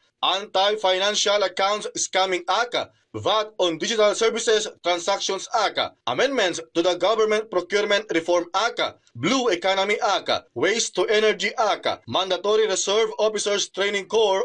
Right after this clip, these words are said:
o R O T C Act, Unified System of Separation, Retirement, and Pension of M U Ps, New Separation, Retirement, and Pension System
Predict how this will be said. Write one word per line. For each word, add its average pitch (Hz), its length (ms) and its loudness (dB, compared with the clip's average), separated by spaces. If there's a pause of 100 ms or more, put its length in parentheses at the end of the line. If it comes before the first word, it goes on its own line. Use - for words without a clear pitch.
o 190 120 0
R 196 160 2 (100)
O 180 120 2
T 196 160 -6
C 208 160 -4
Act, 196 300 0 (280)
Unified 220 640 0
System 165 500 -4 (160)
of 175 160 -12
Separation, 180 720 -8 (140)
Retirement, 170 580 -8 (360)
and 160 220 0
Pension 214 540 2
of 180 240 -2
M 202 180 2
U 190 180 0
Ps, 208 340 0 (180)
New 202 260 2
Separation, 202 640 2 (220)
Retirement, 214 680 0
and 175 180 -2
Pension 208 360 2
System 220 420 2